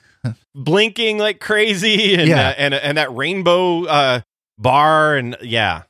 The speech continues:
Speaker 2: No, I mean, th-, that definitely has its place in the trash heap of kinda, like, the i-, internet of, of, of olden days. But, you know, I do s-, uh, it would be nice to see, uh, let me, let me flip it this way. It would be a shame, in my opinion, if the acquisition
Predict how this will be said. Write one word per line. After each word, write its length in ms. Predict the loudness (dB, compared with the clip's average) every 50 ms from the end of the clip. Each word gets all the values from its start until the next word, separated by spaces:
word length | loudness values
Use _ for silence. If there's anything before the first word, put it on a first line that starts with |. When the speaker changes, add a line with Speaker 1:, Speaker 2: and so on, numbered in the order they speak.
| _ -2
Speaker 2:
No, 120 | 0 2 2
I 60 | 4
mean, 180 | 2 4 2 2
th-, 220 | 0 -2 -6 -10 _
that 460 | -6 0 0 2 2 0 -2 -4 -4 0
definitely 420 | 0 0 0 2 2 2 2 2
has 320 | 0 -2 -2 -2 -2 -2
its 120 | -4 -10 -12
place 360 | _ 2 2 2 2 2 0
in 60 | -2
the 60 | -2
trash 400 | 0 0 -2 0 0 0 -2 -2
heap 220 | -2 -2 -2 -2 -4
of 160 | -8 -8 -6
kinda, 240 | -4 -2 0 0 2
like, 200 | 0 0 -2 -4
the 200 | -6 -10 -10 -12 -12
i-, 320 | -4 0 2 4 4 4 4 2
internet 460 | 0 0 2 2 2 2 4 2 0 0
of, 320 | -2 -2 -2 -2 -6 -14 _ 0
of, 240 | 0 0 0 -4 -10 _ _ _ _ _ -2
of 180 | 0 0 0 2 2
olden 560 | 2 4 4 4 2 0 -2 -4 -4 -4 0
days. 500 | 0 0 0 0 -4 -8 -10 -10 -12 -12 _ _ _ _ -12
But, 380 | -2 0 2 2 2 0 -2 _ _ _ _ -2
you 80 | 2 2
know, 140 | 4 4
I 120 | 4 2 2
do 200 | 2 4 4 4
s-, 240 | 4 2 -2 -6 -6 -2 -2
uh, 100 | -2 0
it 100 | 2 4
would 220 | 4 6 4 4 2
be 120 | 0 2
nice 300 | 2 2 2 2 0 -2
to 120 | -2 -2 -2
see, 420 | 0 0 -2 0 0 0 -2 -4 _ _ _ _ -20 -20 -20 -18 _ -6
uh, 100 | -6 -6 -6 _ -4
let 160 | -2 0 0
me, 160 | 0 0 -2 -2
let 140 | -2 -2 -2
me 100 | -2 -2
flip 320 | -4 _ -4 -4 -2 -2
it 100 | -2 0
this 200 | 0 0 0 0
way. 140 | -6 -12 -16 _ _ _ _ _ _
It 80 | 0 2
would 180 | 4 4 4 2
be 140 | 2 2
a 60 | 2 2
shame, 440 | 2 0 0 2 2 0 0 0
in 80 | -2 0
my 140 | 0 2 0
opinion, 540 | 0 -2 -2 -2 0 0 0 -2 -4 -6 -2
if 240 | 0 2 2 2 0
the 120 | -2 -2 0
acquisition 800 | 0 0 0 0 -2 2 2 0 0 2 0 0 2 0 0